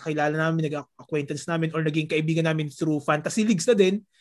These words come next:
So talagang mga close namin to. Pinili namin hanggat kaya namin yung mga talagang hardcore na fantasy players na alam namin, kilala namin. Sa-, sana eventually,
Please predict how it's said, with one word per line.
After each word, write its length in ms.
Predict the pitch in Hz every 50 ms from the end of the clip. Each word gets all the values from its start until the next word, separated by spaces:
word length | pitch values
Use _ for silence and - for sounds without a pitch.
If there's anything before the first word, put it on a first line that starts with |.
| _ - - _ _ _
So 120 | - - 202
talagang 320 | 196 254 240 240 254 254
mga 240 | 247 233 233 220 -
close 200 | 226 208 202 208
namin 200 | 196 180 175 165
to. 80 | 180
Pinili 360 | 165 - 196 202 208 196 202 202
namin 360 | 196 190 185 185 185 180 165
hanggat 320 | 135 170 170 165 185 175
kaya 200 | - 185 170 165 165
namin 220 | 165 160 160 156 160
yung 80 | 156
mga 160 | 156 143 143 -
talagang 220 | 156 151 160 151
hardcore 520 | 131 156 147 143 143 139 131 - 156 147 143
na 160 | 143 143 135
fantasy 400 | 131 - 139 131 131 131 - 139
players 280 | - - 139 135 127 -
na 120 | - 139 135
alam 200 | 131 127 127 123
namin, 240 | 123 120 120 120 -
kilala 280 | - 127 127 127 123
namin. 240 | 120 120 120 120 120
Sa-, 320 | 120 - - 156 147 156
sana 280 | - - 196 185 190 175 160
eventually, 600 | 160 143 175 175 165 220 190 180 180 190 196